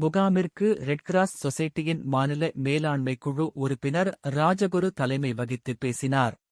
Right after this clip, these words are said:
இந்த திட்டமானது இந்தியாவில் மகாராஷ்டிரா, கர்நாடகா, தெலுங்கானா, ஜார்க்கண்ட், கேரளா ஆகிய மாநிலத்தில் இதுவரை நான்கு லட்சம் மாதவிடாய் கோப்பைகள் இலவசமாக வழங்கப்பட்டது.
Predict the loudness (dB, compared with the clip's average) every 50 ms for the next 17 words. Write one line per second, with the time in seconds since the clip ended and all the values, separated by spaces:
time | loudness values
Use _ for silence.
0 | _ _ _ _ _ _ _ _ _ _ _ _ _ _ _ 0 2 2 4 4
1 | 2 0 0 0 -2 -2 0 2 2 2 2 2 0 0 -2 0 0 0 0 0
2 | -2 -2 -2 0 0 0 0 2 2 2 0 -2 -2 -4 -6 -4 0 0 0 2
3 | 0 0 0 0 0 -2 -4 -6 -4 -4 -4 -4 -4 -8 _ _ _ _ _ -2
4 | 0 0 2 2 2 0 0 -2 -2 -2 -2 -2 -2 -4 _ _ _ _ _ _
5 | 2 2 2 2 2 0 0 0 0 0 0 0 0 -2 -4 _ _ _ _ _
6 | -10 -6 0 2 4 4 4 2 0 -2 -4 -4 -4 -8 _ _ _ _ _ -2
7 | 0 0 0 0 0 0 -2 -2 -4 -8 _ _ _ _ _ _ 2 4 4 4
8 | 4 2 0 0 0 0 0 0 0 0 -2 -4 -4 -2 -4 -4 -4 -4 -4 -2
9 | -2 0 0 0 0 0 0 -2 -4 -4 -6 -4 0 2 4 4 4 4 2 2
10 | 0 -2 -2 -2 -4 -4 -2 0 0 0 0 0 -2 0 0 0 0 -2 -2 -4
11 | -4 -4 -2 -2 -2 -2 0 0 -2 -2 -4 -6 -4 -2 -2 -2 -2 -2 -2 0
12 | 0 0 0 0 -2 -4 -2 -2 -2 -2 0 0 -2 -2 -4 -6 -6 -4 -4 -2
13 | 0 2 2 2 0